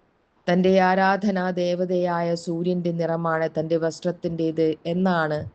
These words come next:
അദ്ദേഹത്തിൻ്റെ വ്യാഖ്യാനം. സായിബാബ പ്രസ്ഥാനത്തിൻ്റെ രണ്ട് പ്രചാരകർ ഇവിടെ വന്നിരുന്നു. ഗീതാശ്രമത്തിൻ്റെ ലൈബ്രറി ഹാളിലാണ് അവരുടെ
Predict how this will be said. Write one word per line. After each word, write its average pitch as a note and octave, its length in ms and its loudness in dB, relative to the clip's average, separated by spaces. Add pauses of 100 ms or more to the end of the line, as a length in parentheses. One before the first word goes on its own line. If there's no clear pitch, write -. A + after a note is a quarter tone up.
(240)
അദ്ദേഹത്തിൻ്റെ D#3 680 -2 (340)
വ്യാഖ്യാനം. C#3+ 680 -4 (1300)
സായിബാബ F#3 640 2
പ്രസ്ഥാനത്തിൻ്റെ E3+ 920 -4 (400)
രണ്ട് F#3 260 2
പ്രചാരകർ F#3 760 2 (560)
ഇവിടെ F3+ 220 4 (120)
വന്നിരുന്നു. E3 520 0 (840)
ഗീതാശ്രമത്തിൻ്റെ G3 1120 2 (140)
ലൈബ്രറി F#3 540 2
ഹാളിലാണ് E3 600 2 (320)
അവരുടെ E3 380 2